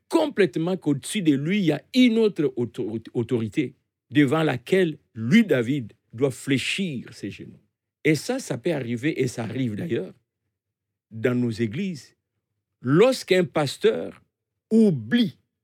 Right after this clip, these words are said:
qu'il a au-dessus de lui un Dieu auprès de qui il doit rendre compte. Lorsque les gens dans l'église viennent vers vous comme autorité, comme, euh, dirigeant, berger,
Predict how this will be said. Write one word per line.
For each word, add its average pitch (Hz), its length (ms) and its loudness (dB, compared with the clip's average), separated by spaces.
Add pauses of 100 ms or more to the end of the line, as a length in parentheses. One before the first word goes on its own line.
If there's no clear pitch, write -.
(340)
qu'il 170 220 0
a 196 160 2
au-dessus 165 480 0
de 180 120 4
lui 143 320 -2 (560)
un 240 220 2
Dieu 160 360 0
auprès 165 300 0
de 135 120 0
qui - 360 -16 (640)
il 160 100 -2
doit 175 180 4
rendre 175 240 0
compte. 143 400 -8 (460)
Lorsque 196 280 0
les 190 180 6
gens 202 200 0
dans 185 140 0
l'église 170 340 0
viennent 170 260 0
vers 156 220 2
vous 143 280 -4
comme 156 240 -2
autorité, 147 580 0
comme, 147 220 -2
euh, 117 120 -6 (720)
dirigeant, 170 540 -2
berger, 151 600 2